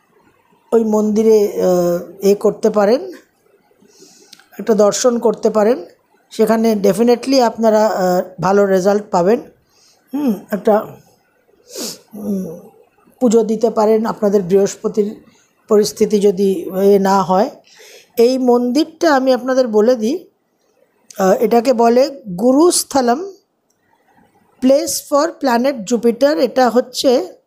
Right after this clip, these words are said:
এর জায়গাটা হচ্ছে আপনার, আহ, আরুলমিগু আবাত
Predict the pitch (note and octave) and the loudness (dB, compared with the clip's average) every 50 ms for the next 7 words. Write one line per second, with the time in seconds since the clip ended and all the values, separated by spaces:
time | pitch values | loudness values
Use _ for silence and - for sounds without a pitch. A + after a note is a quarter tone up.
0 | _ _ _ _ _ _ _ _ _ _ _ - A#3 A#3 A3+ F#3 F3+ A3 G3+ G#3+ | _ _ _ _ _ _ _ _ _ _ _ 0 0 0 0 2 0 2 2 2
1 | A3 A3 B3+ C4 B3+ D#4 D4+ C#4 D#4+ D#4 - - - D4 C4+ A#3 B3 A3+ A3 A#3 | 2 0 -2 -2 -2 0 0 0 -2 -2 -4 -2 -2 0 0 0 -2 0 0 0
2 | C#4 D#4+ - - _ _ _ _ _ _ _ _ _ _ _ _ _ - - F#3 | 0 -2 -6 -14 _ _ _ _ _ _ _ _ _ _ _ _ _ -4 -2 0
3 | F#3 F3+ F3+ F3 D#3+ D#3 - - - _ _ _ _ _ _ _ _ _ _ _ | 2 2 2 2 0 -2 -8 -14 -20 _ _ _ _ _ _ _ _ _ _ _
4 | _ _ _ _ _ _ _ _ _ _ _ _ _ _ _ _ _ _ _ _ | _ _ _ _ _ _ _ _ _ _ _ _ _ _ _ _ _ _ _ _
5 | _ - D#3+ G3+ A#3 B3 B3 C#4+ E4 F4+ F4+ F4+ F4 D#4+ D4 C#4 C#4 A#3+ A#3 C#4+ | _ -4 -2 0 0 0 0 0 0 2 2 2 0 0 -2 -4 -4 -4 -2 0
6 | D#4 F#4 G#4+ A4 - - _ _ _ _ _ _ _ _ _ _ _ _ _ _ | 0 0 0 0 -4 -12 _ _ _ _ _ _ _ _ _ _ _ _ _ _
7 | _ _ _ _ _ _ _ _ _ _ _ _ _ _ _ _ _ _ _ _ | _ _ _ _ _ _ _ _ _ _ _ _ _ _ _ _ _ _ _ _
8 | - _ _ _ _ _ - G3+ A3 G3+ A#3 D4+ F4 F4+ - - | -20 _ _ _ _ _ -2 -2 -2 0 0 -2 -2 -2 -6 -20